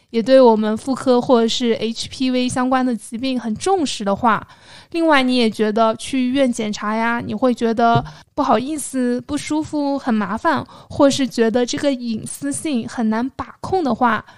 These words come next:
你也可以试试在家里头自己去做H P V的筛查。那这个检查呢，它其实不限性别，就是我们的男生、女生都可以做。你如果有男朋友、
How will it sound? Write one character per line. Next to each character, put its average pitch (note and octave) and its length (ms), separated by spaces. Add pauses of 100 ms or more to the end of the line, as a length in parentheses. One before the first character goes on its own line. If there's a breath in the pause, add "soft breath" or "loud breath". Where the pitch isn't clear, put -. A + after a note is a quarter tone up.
(140 loud breath)
你 A#3+ 140
也 C#4 160
可 A#3+ 160
以 A3+ 100
试 A#3+ 300
试 A3+ 240
在 A#3 160
家 A#3 260
里 A3 80
头 G#3 240
自 - 240
己 A3 160
去 A3 240
做 A3 280
H - 340
P A#3+ 160
V B3+ 200
的 A#3 320
筛 A#3 240
查。 F#3+ 320 (320 loud breath)
那 E4+ 140
这 F4 80
个 F4+ 100
检 C4+ 220
查 A3 220
呢， A#3+ 280 (220 loud breath)
它 - 180
其 B3 220
实 A#3+ 180
不 G#3+ 200
限 C4+ 180
性 B3+ 260
别， G3 300 (220 soft breath)
就 B3+ 100
是 B3 140
我 A3 160
们 G#3+ 160
的 A3 200 (240 loud breath)
男 A3 240
生、 D4 320
女 A#3 160
生 A#3+ 440
都 D4 100
可 C#4 140
以 A3 80
做。 A3+ 320 (180 loud breath)
你 A3 280
如 B3 200
果 C4+ 160
有 A#3 160
男 A3 240
朋 C4 100
友、 A3+ 320